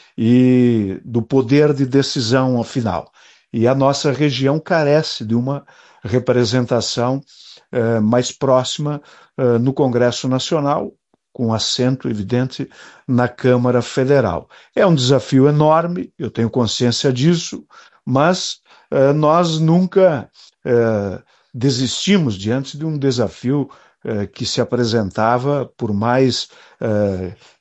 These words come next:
que fosse, né, assim, eh, trabalhoso,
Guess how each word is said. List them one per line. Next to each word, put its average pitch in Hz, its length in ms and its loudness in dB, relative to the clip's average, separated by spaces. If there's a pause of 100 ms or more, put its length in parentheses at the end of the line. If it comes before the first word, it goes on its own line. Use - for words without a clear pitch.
(380)
que 120 100 -6
fosse, 139 560 0
né, 120 500 0
assim, 120 520 -2 (440)
eh, 95 480 -2 (320)
trabalhoso, 113 960 2